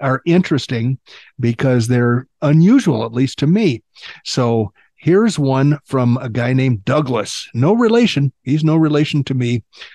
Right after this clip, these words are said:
His, uh, he's from a totally different state and has a totally different last name.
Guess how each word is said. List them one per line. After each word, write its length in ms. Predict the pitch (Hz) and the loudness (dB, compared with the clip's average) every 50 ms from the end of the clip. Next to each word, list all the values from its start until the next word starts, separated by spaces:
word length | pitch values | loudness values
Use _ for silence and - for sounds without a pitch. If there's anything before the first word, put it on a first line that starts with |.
| _ _ _ | _ _ _
His, 400 | - 127 135 139 139 127 - - | -2 0 2 2 2 0 0 0
uh, 220 | 131 123 120 120 120 | 0 0 0 0 0
he's 200 | 120 131 135 123 | 0 -2 -2 -2
from 220 | - 143 123 113 | -2 -2 -2 -2
a 80 | 107 92 | -2 -4
totally 360 | - - 139 143 135 127 123 | -4 -2 -2 0 0 0 0
different 360 | 113 127 123 127 123 113 - | 0 0 0 0 -2 -2 -4
state 300 | - - 151 156 170 165 | -4 -2 0 0 0 0
and 80 | - 131 | 0 -2
has 180 | 120 110 110 | -2 -2 -4
a 20 | 104 | -6
totally 340 | - 131 135 135 123 117 | -4 -4 -2 0 0 0
different 340 | 110 110 117 113 127 117 113 | 0 0 -2 -2 -2 -4 -4
last 300 | 113 113 117 110 - - | -2 -2 -2 -2 -2 -2
name. 240 | 123 120 113 101 | -2 0 0 -2